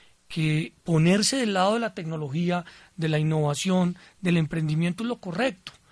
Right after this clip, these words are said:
y que la tecnología no es que sea enemiga de nadie, sino que es un habilitador que permite, pues, digamos, avances que tarde o temprano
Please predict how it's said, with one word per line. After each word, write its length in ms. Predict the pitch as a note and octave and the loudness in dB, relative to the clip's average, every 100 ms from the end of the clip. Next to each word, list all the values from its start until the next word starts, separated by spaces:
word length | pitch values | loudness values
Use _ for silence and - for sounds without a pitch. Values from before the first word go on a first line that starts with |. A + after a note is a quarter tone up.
| _ - _ _ _ | _ -20 _ _ _
y 120 | G#3 | -4
que 200 | - G3+ | -2 -2
la 180 | F3+ F3+ | 0 0
tecnología 560 | - F3 F3+ E3+ F3+ A3 | -2 -2 0 0 2 2
no 80 | A#3+ | 2
es 100 | - | 0
que 120 | B3 | -2
sea 120 | B3+ | -2
enemiga 440 | A#3+ B3 B3+ A#3+ | -2 -2 -2 -2
de 100 | A#3 | -2
nadie, 480 | E3+ G#3 B3 F#3+ B2 - - - _ | 0 2 2 0 -4 -12 -20 -20 _
sino 240 | - F3+ D#3 | -6 -2 -2
que 100 | E3 | -2
es 60 | |
un 100 | F3+ | 0
habilitador 640 | A#3 B3+ F#3+ - D#3+ D#3 F3 | 0 2 0 0 0 0 -2
que 100 | - | -4
permite, 400 | - F3 D#3+ - | -4 -2 -2 -6
pues, 160 | A3+ E3+ | -6 -8
digamos, 380 | C#3+ C#3+ E3+ A3 | -8 -8 -4 0
avances 580 | E3+ D3 D3+ F3 G#3+ - - - - _ | 0 0 -2 -4 -8 -12 -20 -20 -20 _
que 120 | D3+ | -6
tarde 680 | - - A3 A#3 A3+ A3 A#3 D4 | -2 4 10 10 8 4 2 0
o 160 | G3 | -4
temprano 840 | - D#3 C#3+ F3+ F#3 F#3 F#3 F#3 | 0 0 2 4 6 6 6 2